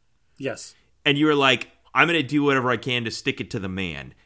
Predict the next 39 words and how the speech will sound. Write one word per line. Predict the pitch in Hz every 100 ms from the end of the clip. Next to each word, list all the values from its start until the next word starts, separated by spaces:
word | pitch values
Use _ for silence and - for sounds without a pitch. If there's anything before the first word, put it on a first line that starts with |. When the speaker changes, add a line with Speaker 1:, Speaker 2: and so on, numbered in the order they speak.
| -
Speaker 2:
and | 101 107
not | 123 123
abide | 110 - 117 113 82
by | 95
their | 95 107
business | - 107 87 95 82
model." | 92 78 65 50 - _ _ _ _ _ - 202
Speaker 1:
Uh, | 156 147 156
the, | 139 147 139 135 143 - 147 156
yeah, | 196 143
the | 123
inkjet | 165 180 - 165 139
printer | - 156 143 120
model. | 104 95 95 _ _
Speaker 2:
Yes. | 113 123 - - -
Okay. | 143 135 85 - _
So | - 180 107 - _ _ _
in | 170
the | 208
past, | 170 160 127 113 - - - -
I | 147 160
had | 156 151
said | - - 165
something | 165 147 143 127
to | -
you | 139
along | 123 113 131
the | 120
lines | 117 120 117
of, | 107 90
"Why | 95 120
are |
you | 143 135
paying | 117 135 131 127
so | 120
much | 113 110 -
for | 101
that | 101 -
thing?" | 117 117 101